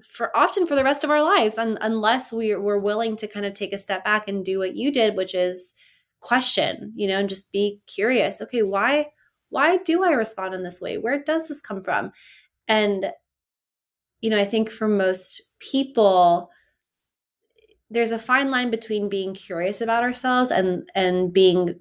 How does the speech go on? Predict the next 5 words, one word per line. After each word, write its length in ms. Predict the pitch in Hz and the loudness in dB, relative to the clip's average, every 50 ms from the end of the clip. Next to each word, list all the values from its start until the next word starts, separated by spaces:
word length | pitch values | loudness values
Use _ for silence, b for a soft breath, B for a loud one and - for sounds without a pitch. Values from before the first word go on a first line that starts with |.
| _ _ | _ _
very, 400 | - 185 185 175 175 180 180 180 | 0 2 4 6 6 6 4 4
like, 280 | 170 - 165 - - - _ - | 4 2 2 0 0 -4 _ -4
judgmental 800 | - 175 165 165 165 170 160 151 160 165 170 - - 190 180 175 | 0 0 2 2 2 0 -2 0 -2 -4 -4 -4 -2 -2 0 0
and 180 | 160 156 160 143 | 0 -2 -4 -2
very 560 | 151 151 151 151 151 151 151 147 147 143 - | 0 2 2 2 2 0 0 -2 -4 -4 -6